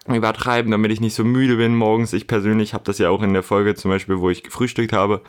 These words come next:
ähm, es erzählt so, man muss sich so ein bisschen zurückhalten, damit man nicht zu viel isst, damit man nicht wieder schlapp wird und so weiter und so fort. Das ist doch alles,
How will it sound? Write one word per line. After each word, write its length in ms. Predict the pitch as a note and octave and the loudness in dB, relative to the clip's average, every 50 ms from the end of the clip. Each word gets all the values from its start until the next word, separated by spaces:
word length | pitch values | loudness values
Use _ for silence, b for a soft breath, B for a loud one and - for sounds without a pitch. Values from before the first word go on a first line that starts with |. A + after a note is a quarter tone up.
| - - | -4 -2
ähm, 340 | A#2 A#2 A2+ A2 A2+ G#2 - - | 0 2 2 2 2 0 0 -2
es 180 | G#2 A2 - | -2 -2 0
erzählt 460 | A#2 G#2+ G#2+ - - B2+ A#2+ B2 G#2+ | -2 -2 -2 0 0 2 2 2 2
so, 160 | A#2 A#2 A2+ A2 | 2 2 2 2
man 180 | A#2+ A#2 A#2+ | 2 2 2
muss 160 | B2+ B2+ B2 | 0 0 -2
sich 100 | - A2 | -4 -4
so 80 | - A#2 | -4 -2
ein 40 | G#2 | -2
bisschen 240 | F#2 F#2 G2+ F2 F2 | -2 -2 -2 -4 -2
zurückhalten, 420 | - A2+ A#2+ A2+ - B2+ G#2 G2+ | 0 0 0 0 0 -2 -2 0
damit 200 | G#2+ G2+ G2+ F#2+ | 0 0 0 0
man 100 | G#2 G#2+ | 0 0
nicht 160 | G#2+ G#2 - | 0 -2 -4
zu 100 | - A2+ | -6 -10
viel 260 | - - B2 A#2+ A2+ A2 | -4 -2 0 2 2 2
isst, 180 | A2 A2 - | 0 0 0
damit 160 | G#2+ G#2 G2+ F#2+ | -2 -2 0 0
man 100 | G2 G2 | 0 -2
nicht 140 | G2+ - | -2 -2
wieder 160 | G2 F#2+ G2 F#2+ | -4 -4 -4 -4
schlapp 340 | - - G2 G2 - - | -4 -4 -4 -6 -4 -2
wird 280 | - G#2 G2+ G2+ G2+ - | 0 0 2 2 2 2
und 180 | G2 G#2 G#2+ F#2 | 0 0 0 -2
so 100 | G2 E2+ | -2 -2
weiter 240 | G2 G2 G2+ - | 0 -2 0 0
und 80 | F2 F2+ | -2 -4
so 80 | - - | -4 -4
fort. 220 | - G#2+ A2 A2 | -2 -2 -2 -2
Das 100 | G#2+ - | -4 -8
ist 160 | A2+ - - | -12 -10 -10
doch 120 | A#2 - - | -8 -6 -6
alles, 320 | - A#2+ B2 A2+ A2 - | -2 -2 0 -2 -2 -4